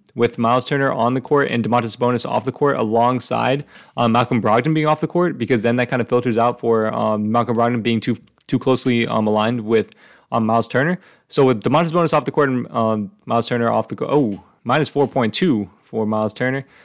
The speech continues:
Um, and then let's look at Domantas Sabonis on the court and Malcolm Brogdon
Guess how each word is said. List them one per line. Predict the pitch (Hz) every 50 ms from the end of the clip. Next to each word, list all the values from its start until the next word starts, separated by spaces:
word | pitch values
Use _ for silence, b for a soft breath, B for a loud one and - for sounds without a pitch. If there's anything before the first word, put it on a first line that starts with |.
| b b b -
Um, | 120 113 113 113
and | 117 117
then | 120 120 120 117 110 110 117 113 -
let's | 117 110 -
look | 123 110
at | 110
Domantas | - 110 113 113 104 101 104
Sabonis | 110 117 113 113 113 107 - - - - _
on | - 131 117 113
the | 113
court | 110 - 123 117 117 113 - -
and | - 120 110 110 107 107
Malcolm | 110 110 101 113 110
Brogdon | 107 110 107 107 104 107 107 107 104